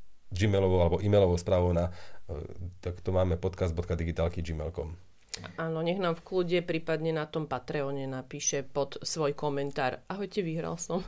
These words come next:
Speaker 1: Takže gratulujeme a tešíme sa,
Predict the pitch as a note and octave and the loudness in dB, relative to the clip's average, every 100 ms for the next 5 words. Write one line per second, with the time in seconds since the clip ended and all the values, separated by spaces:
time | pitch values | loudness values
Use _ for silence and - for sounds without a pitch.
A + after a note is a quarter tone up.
0 | - - B3+ B3 - - - - - A2+ | -8 -12 -10 -10 -12 -14 -14 2 6 6
1 | E2+ D#2+ F2+ F#2 C#3+ E3+ G#3 F#3+ - - | 6 6 6 10 12 12 12 10 4 -12
2 | - - G2+ F#2+ F#2+ F#2 G#2 - G2 F#2+ | -8 4 8 8 8 6 2 4 8 10
3 | G2 F#2 D#2 | 10 8 6